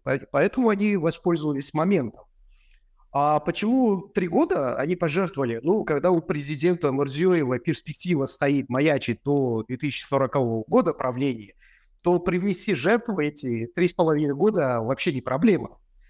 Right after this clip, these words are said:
Это как бы, э, it's okay для них. Поэтому, э, собственно говоря, они провели, и более того, это летний сезон, это очень, э, удобный сезон, когда узбекистанцы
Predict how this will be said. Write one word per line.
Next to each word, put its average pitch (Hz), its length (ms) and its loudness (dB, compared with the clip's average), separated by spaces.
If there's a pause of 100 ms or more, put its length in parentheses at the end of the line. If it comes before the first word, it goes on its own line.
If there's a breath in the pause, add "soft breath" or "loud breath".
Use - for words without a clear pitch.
(180)
Это 123 120 -2
как 151 220 -2
бы, 127 400 -2 (720)
э, 113 220 -10 (160)
it's 139 180 0
okay 147 300 2
для 104 200 0
них. 101 240 -6 (380)
Поэтому, 202 680 2
э, 147 260 0
собственно 214 340 -4
говоря, 170 300 0
они 180 160 0
провели, 175 640 0 (160)
и 147 240 -2
более 185 260 2
того, 165 240 4
это 156 180 0
летний 143 400 0
сезон, 220 440 -2 (300)
это 117 280 -2
очень, 127 500 -2 (100)
э, 127 180 2
удобный 131 800 0
сезон, 156 400 -2
когда 117 580 -2 (360)
узбекистанцы 220 840 0